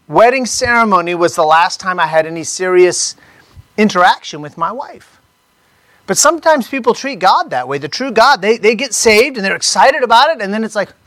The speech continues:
"That's good, I'm, I'm, I'm good." Well, God in his graciousness and in his mercy will grant you eternal life, but you're missing out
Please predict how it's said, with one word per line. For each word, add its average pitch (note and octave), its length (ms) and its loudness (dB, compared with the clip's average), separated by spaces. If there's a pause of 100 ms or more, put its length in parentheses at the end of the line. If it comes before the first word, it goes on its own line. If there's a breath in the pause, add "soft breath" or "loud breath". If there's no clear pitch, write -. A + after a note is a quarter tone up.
(200)
"That's - 180 -10
good, E4+ 180 6
I'm, F#3+ 200 -4
I'm, G3+ 180 -6
I'm G3+ 180 2
good." D4+ 380 4 (920)
Well, G#3 300 0 (560)
God B3 300 2
in G#3 220 -8
his F3+ 240 -6 (500)
graciousness G#3 840 0
and E3+ 100 -8
in D#3+ 80 -6
his C#3+ 140 -8
mercy E3 560 0
will D3+ 500 0 (160)
grant F#3+ 420 -2
you E3 80 -6
eternal C#3 380 -6
life, A2 420 -6
but - 200 -10
you're C#3+ 80 -4
missing F3+ 480 -2
out - 380 -6